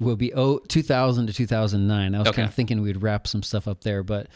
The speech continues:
Speaker 1: I
Speaker 2: So
Speaker 1: mean,
Speaker 2: keep it personal. Has your approach changed at all from sort of how you started this in the beginning?
Speaker 1: Yeah, I think there's been a few questions that have helped to guide my, my, uh,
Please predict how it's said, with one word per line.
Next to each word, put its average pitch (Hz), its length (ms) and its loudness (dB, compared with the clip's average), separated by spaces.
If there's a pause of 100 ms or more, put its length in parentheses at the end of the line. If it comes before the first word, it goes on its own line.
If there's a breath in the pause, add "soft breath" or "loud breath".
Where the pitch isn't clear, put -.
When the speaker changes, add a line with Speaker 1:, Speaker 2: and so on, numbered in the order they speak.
(440 loud breath)
Speaker 1:
I 120 60 2
Speaker 2:
So 127 80 4
Speaker 1:
mean, 135 80 4
Speaker 2:
keep 135 100 4
it - 100 0
personal. 113 460 -6
Has 117 200 -6
your 147 160 -2
approach 135 640 -4 (120)
changed 104 480 -6
at 98 80 -6
all 92 240 -4
from 101 440 -8
sort 107 220 -6
of 92 80 -10
how 107 220 -6
you 98 160 -8
started 101 480 -6
this 92 240 -6
in 95 100 -8
the 95 80 -14
beginning? 98 400 -4
Speaker 1:
Yeah, 120 300 -2
I 127 100 -4
think 180 240 -4
there's 135 220 0
been 131 200 2
a 113 80 0
few 127 240 -2
questions 110 840 -4
that 104 300 -2
have 104 680 -4 (100)
helped - 520 -6
to 117 100 -2
guide 107 500 0
my, 101 300 0 (260)
my, 101 320 0
uh, 98 280 -2